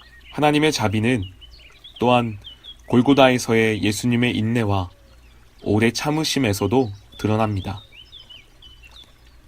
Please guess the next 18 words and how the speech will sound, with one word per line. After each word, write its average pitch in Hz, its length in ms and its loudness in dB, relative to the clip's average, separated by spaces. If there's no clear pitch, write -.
하늘에서 147 640 2
번개가 117 380 0
내려 101 380 0
하나님의 131 460 2
아들을 104 420 0
조롱하는 117 540 -2
자들 104 380 -4
위에 95 260 -2
떨어지는 135 460 2
것이 104 460 -2
공의로운 131 440 4
일이 107 360 -2
아니었겠습니까? 107 840 -4
하나님께서 156 680 0
그 - 160 0
인간들을 120 720 2
그 - 120 -6
자리에서 117 600 0